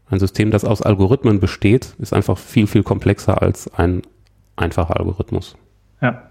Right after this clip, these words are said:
Speaker 1: Also es ist jetzt einfach nur eine, eine, eine Komplexitätsabgrenzung, die wir machen. Durch diese erhöhte Komplexität, ja, er-, ergeben sich noch ganz andere Probleme, die wir aber wahrscheinlich ein andermal besprechen. Also wir, äh,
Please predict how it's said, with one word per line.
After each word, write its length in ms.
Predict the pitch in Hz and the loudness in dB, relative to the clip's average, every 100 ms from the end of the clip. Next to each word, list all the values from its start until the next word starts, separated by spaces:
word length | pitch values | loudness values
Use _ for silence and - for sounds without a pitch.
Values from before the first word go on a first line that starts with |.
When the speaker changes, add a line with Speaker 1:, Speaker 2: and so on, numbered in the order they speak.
| - _ _ _ _ _ - | -20 _ _ _ _ _ -4
Speaker 1:
Also 140 | 95 | -2
es 100 | 92 | 0
ist 120 | 104 | 2
jetzt 200 | 98 98 - | 2 0 -4
einfach 260 | 95 - | -2 0
nur 100 | 101 | 2
eine, 160 | 92 92 | 4 4
eine, 220 | 92 90 - - | 2 0 -2 -2
eine 100 | 101 | 0
Komplexitätsabgrenzung, 2250 | 110 98 98 - 101 - 95 - - - _ - - _ - - 87 87 85 - 82 85 - - | 0 0 -2 -2 -4 0 0 -2 -14 -20 _ -20 -20 _ -6 -2 0 0 0 -2 -2 -4 -12 -6
die 80 | - | -4
wir 80 | 87 | -2
machen. 260 | 85 80 90 | -2 -2 -2
Durch 140 | 92 | 2
diese 260 | 104 98 98 | 2 4 2
erhöhte 360 | 90 110 - | 4 2 2
Komplexität, 760 | - 101 98 90 - - 120 - - _ - - - - _ _ | 0 0 0 0 0 2 2 0 -12 _ -20 -20 -20 -20 _ _
ja, 360 | 95 92 90 95 | 2 4 2 0
er-, 300 | 95 95 - | -2 -2 -2
ergeben 320 | 95 98 101 | 0 2 2
sich 340 | 92 - - - _ _ _ _ | -2 -6 -12 -18 _ _ _ _
noch 220 | 110 98 | -4 -2
ganz 160 | - 98 | 0 2
andere 240 | 95 101 | 2 2
Probleme, 640 | 92 - 92 98 123 131 139 - _ _ - | 2 0 2 4 4 2 0 -8 _ _ -10
die 400 | - 90 90 87 90 _ | -2 2 2 -2 -6 _
wir 280 | - 101 92 | -8 -2 0
aber 240 | 90 85 87 | 2 0 0
wahrscheinlich 280 | 85 85 | 0 0
ein 60 | - | 2
andermal 300 | 85 82 80 | 0 0 0
besprechen. 420 | 82 - 87 - | -2 -6 -6 -2
Also 160 | 92 90 | 0 2
wir, 160 | 98 | 4
äh, 140 | 98 | 4